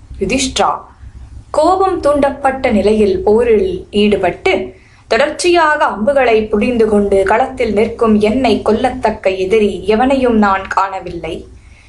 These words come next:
எப்போது நான் என் ஆயுதங்களை கைவிட்டு சுற்றுப்புறத்தில் இருந்து விடுபட்டு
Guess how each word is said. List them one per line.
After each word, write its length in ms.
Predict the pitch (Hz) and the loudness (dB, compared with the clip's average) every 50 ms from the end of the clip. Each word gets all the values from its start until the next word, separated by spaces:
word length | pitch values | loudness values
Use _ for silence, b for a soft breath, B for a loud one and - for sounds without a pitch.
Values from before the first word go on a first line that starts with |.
| b b | b b
எப்போது 560 | b 214 269 285 294 - 370 392 392 392 370 349 | b -2 -2 -2 0 0 0 2 2 2 2 2
நான் 240 | 320 302 302 294 | 2 2 0 0
என் 160 | 285 285 285 277 | 0 -2 0 0
ஆயுதங்களை 760 | - 240 240 294 320 320 294 294 294 277 285 269 262 262 | 0 0 0 0 0 -2 -2 -2 0 0 0 2 2 0
கைவிட்டு 800 | 262 262 247 254 254 254 262 254 254 254 247 240 240 226 - - - - | 0 0 0 0 0 0 -2 -2 0 0 -2 -2 -2 -6 -10 -14 -14 -12
சுற்றுப்புறத்தில் 840 | - - 320 311 - - 359 349 - 320 302 294 294 - 277 254 | -8 -8 -8 -6 -2 -2 -2 -2 0 0 -2 -2 0 0 0 0
இருந்து 280 | 247 240 262 277 277 269 | 0 0 0 0 -2 0
விடுபட்டு 760 | 220 220 226 277 269 254 233 214 214 - 381 403 - - - | 0 2 2 2 2 0 -2 -2 -2 0 0 0 2 0 -2